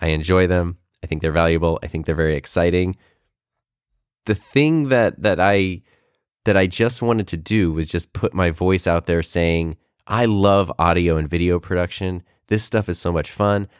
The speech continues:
I love podcasts." But you know what? For the most part,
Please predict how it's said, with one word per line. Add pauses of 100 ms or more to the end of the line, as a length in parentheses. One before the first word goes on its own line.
(180)
I
love
podcasts." (1200)
But
you
know
what? (120)
For
the
most
part,